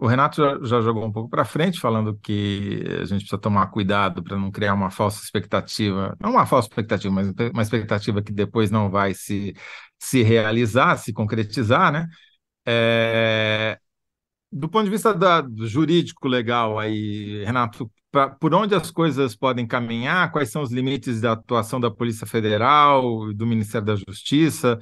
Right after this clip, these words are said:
Explica pra gente como é que essa coisa funciona, por que que agora tem Polícia Federal, antes não tinha, quais são os limites,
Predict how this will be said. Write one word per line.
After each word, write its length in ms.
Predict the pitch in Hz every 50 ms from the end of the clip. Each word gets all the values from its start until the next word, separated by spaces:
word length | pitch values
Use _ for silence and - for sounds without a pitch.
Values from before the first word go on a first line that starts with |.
| - - _
Explica 380 | - - - 208 262 254 254 220
pra 140 | 190 160 139
gente 200 | 160 190 165 -
como 120 | 170 165
é 40 | 165
que 60 | 165
essa 160 | 151 143 139
coisa 220 | - 151 143 135 -
funciona, 420 | - 120 110 - 165 160 151 143
por 80 | - -
que 100 | 196 190
que 100 | 170 185
agora 440 | 139 120 123 147 170 180 156 131
tem 260 | 117 - - 151 147 117
Polícia 300 | - 131 127 113 135 117
Federal, 540 | 123 120 113 113 120 143 156 147 131 113 - - _ -
antes 260 | 139 151 151 - -
não 160 | 117 120 113 110
tinha, 640 | 110 - - 160 175 175 170 160 139 127 117 113 113
quais 200 | 110 165 175 165
são 140 | 214 208
os 60 | 165 143
limites, 680 | 147 143 131 147 175 165 165 165 - 117 107 - -